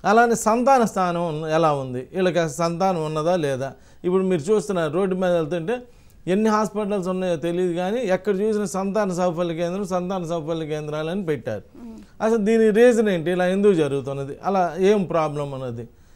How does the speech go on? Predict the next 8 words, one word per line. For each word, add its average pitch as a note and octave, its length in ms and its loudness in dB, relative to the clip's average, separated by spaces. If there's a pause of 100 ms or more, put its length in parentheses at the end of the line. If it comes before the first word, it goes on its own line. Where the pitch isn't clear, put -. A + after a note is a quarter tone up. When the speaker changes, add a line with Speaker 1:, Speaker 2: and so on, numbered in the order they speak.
(420)
Speaker 1:
ఇవన్నీ C#4+ 560 2
ముందే A3+ 440 2
తెలుసుకొని F3+ 640 -2
ముందే A3 340 4
రాసి F3 320 2
పెట్టుకోవటం D3 600 -6
వలన, C#3 320 -6 (640)
ప్లస్ A#3 320 6